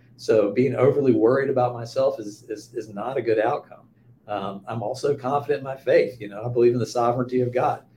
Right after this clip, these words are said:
I'm also confident in my kids, who I have largely raised at this point, and the people around me and the, and the structures I've built.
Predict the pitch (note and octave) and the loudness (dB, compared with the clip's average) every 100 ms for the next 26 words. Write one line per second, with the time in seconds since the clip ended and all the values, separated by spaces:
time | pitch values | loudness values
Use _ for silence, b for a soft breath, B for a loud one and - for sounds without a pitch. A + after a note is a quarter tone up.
0 | b b G#2+ A2 A#2 A#2+ B2 A#2 B2 B2 | b b -6 2 4 4 4 2 0 -4
1 | B2 B2+ A#2+ B2 - A2 A2 G2 - B2+ | -4 -2 -2 -2 -4 -6 -6 -10 0 0
2 | - - A#2 A2 G#2+ A2+ G#2+ G2+ G2 G2 | 0 0 2 4 4 2 0 0 -4 -8
3 | - - A2+ A2+ B2+ C3+ B2 B2 A#2 A#2+ | -16 -20 -2 6 8 8 4 4 6 6
4 | C3+ - - - D3 - D#3+ D#3+ E3+ _ | 4 0 -6 -4 -4 -4 -4 -4 -4 _
5 | b b _ - G#2+ A2 G#2 G#2 B2+ B2+ | b b _ -10 -6 -4 -4 -4 -2 0
6 | A2+ A2 C3+ D3 A2 A2 _ A2+ A2 A2 | 2 2 0 -4 -6 -6 _ -12 -12 -10
7 | G#2+ - A2 G#2+ - D3+ - A2+ G#2 - | -12 -12 -18 -14 -4 -2 -2 -2 -2 -4
8 | G2 - | -10 -12